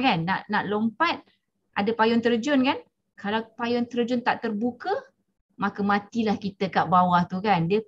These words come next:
payung terjun terbuka, maka bolehlah orang yang terjun tu sampai dengan selamatnya. Macam tu juga minda kita. Kita buka minda kita. Hmm,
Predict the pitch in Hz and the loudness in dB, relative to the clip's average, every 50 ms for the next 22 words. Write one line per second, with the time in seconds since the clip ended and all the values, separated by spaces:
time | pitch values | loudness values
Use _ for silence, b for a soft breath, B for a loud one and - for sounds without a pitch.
0 | _ - 190 190 196 202 196 190 190 202 185 214 226 220 208 196 180 170 170 196 | _ -4 -2 -2 -2 -4 -4 -4 -2 -2 0 0 0 0 0 -2 -2 -2 -2 -4
1 | 202 - - - 320 381 554 - b b b b b b b _ _ - 185 196 | -4 -4 -4 -2 0 0 0 -2 b b b b b b b _ _ -4 0 0
2 | 208 208 208 - - 330 381 554 - - - _ - - 190 214 220 226 254 254 | 0 0 0 -4 -2 0 0 0 0 -4 -14 _ -4 0 2 4 4 6 6 6
3 | 254 269 269 262 196 214 220 214 220 220 214 208 214 214 214 214 - 220 208 208 | 6 6 6 6 6 4 4 4 4 2 2 2 0 -2 -2 -4 -4 -4 -2 -2
4 | 196 233 233 240 233 - 311 320 - - 214 208 208 202 - 196 233 233 202 202 | 0 0 0 0 0 0 -4 -4 -2 -2 0 0 0 0 2 2 2 2 2 0
5 | 196 196 190 - 190 190 190 185 180 - 165 170 165 160 156 - 190 202 - - | 0 -2 -2 -2 -2 -2 0 0 0 0 0 0 0 0 0 0 -2 -4 -2 -4
6 | 220 214 220 202 185 190 175 185 - 180 185 180 180 180 180 175 - 170 - - | -4 -4 -4 -4 -4 -2 -2 -2 0 2 2 4 4 2 2 0 -2 -6 -6 -2
7 | 170 165 160 160 B B B B - - 190 - 190 180 170 160 190 196 - - | 0 0 0 0 B B B B -8 -8 -6 -2 -2 -2 0 0 -2 -4 -4 0
8 | - 240 - 185 190 180 185 175 170 165 165 175 165 - 160 151 156 b b b | 2 2 2 4 4 2 2 2 2 0 0 -2 -4 -4 -4 -4 -4 b b b
9 | b _ - 202 208 208 208 196 175 160 | b _ 2 4 6 6 6 6 4 4